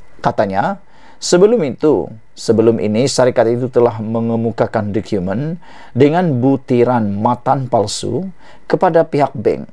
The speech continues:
untuk tujuan permohonan pembiayaan pinjaman berkenan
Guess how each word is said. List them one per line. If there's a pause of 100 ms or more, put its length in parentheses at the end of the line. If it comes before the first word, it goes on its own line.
untuk
tujuan
permohonan
pembiayaan
pinjaman
berkenan